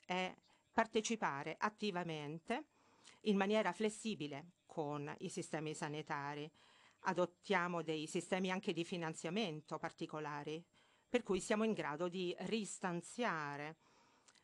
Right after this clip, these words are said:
eh, i nostri fondi con il dieci per cento del nostro sostegno per garantire dispositivi di protezione, ventilatori,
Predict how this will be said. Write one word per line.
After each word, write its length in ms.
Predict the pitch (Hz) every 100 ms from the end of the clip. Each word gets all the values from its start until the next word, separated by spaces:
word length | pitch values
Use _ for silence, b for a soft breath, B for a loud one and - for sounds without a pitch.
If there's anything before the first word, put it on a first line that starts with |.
| b -
eh, 260 | 170 147 175
i 60 |
nostri 420 | 170 185 185 - 175
fondi 840 | - 196 156 147 147 143 170 226 _ _ _ _ _ _ _ _ _ _ _ - _ _ _ _ - B B -
con 200 | 170 151
il 160 | 147
dieci 260 | 160 196 202
per 140 | 180
cento 260 | - 185 180
del 140 | 165
nostro 260 | 175 170 196
sostegno 580 | 226 262 - 214 233 220
per 160 | 196
garantire 720 | 165 190 214 214 160 160 151 151 B B
dispositivi 720 | B 170 165 - 175 185 180
di 100 | 170
protezione, 720 | 165 180 220 214 - 147 151 147
ventilatori, 840 | 160 175 190 165 165 143 147 165